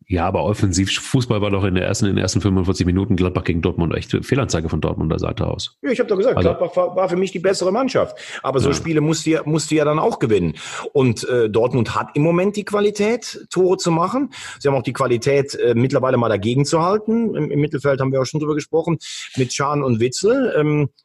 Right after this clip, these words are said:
Speaker 2: es ist die eine überflüssige Niederlage in Leverkusen und die Punktverluste vor Weihnachten gegen Leipzig und Hoffenheim, was grotesk war, da nicht fünf Punkte mehr zu haben.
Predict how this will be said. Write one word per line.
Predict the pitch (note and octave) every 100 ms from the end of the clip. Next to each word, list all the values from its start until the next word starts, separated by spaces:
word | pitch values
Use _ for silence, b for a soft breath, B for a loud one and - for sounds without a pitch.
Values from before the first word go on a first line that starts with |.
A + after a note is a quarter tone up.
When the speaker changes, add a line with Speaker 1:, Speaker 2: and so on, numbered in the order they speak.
| _
Speaker 2:
es | - -
ist | C#3+ -
die | C#3+
eine | B2 C#3+
überflüssige | C#3 C#3+ C#3 D3 D3 C3+
Niederlage | C#3+ C#3+ C3+ C3 B2
in | C3 B2+
Leverkusen | C3 D#3 E3+ F#3 G3+ G3
und | D#3+ C#3
die | C3+ B2+ - B B _
Punktverluste | C#3+ D#3 D3 C3+ B2+ C3+
vor | - B2+
Weihnachten | B2 C#3+ C#3+ C#3
gegen | B2+ A#2+
Leipzig | A2+ B2 C#3+ - C3+
und | C3 A2
Hoffenheim, | C3+ E3 D#3+ F3 F#3+ F3+ B2+ -
was | A2+
grotesk | - A#2 C3 D3+ -
war, | D3
da | C#3
nicht | C#3 B2+
fünf | - C#3
Punkte | D#3 C3
mehr | C3+ G#3
zu | B2
haben. | G2+ A#2+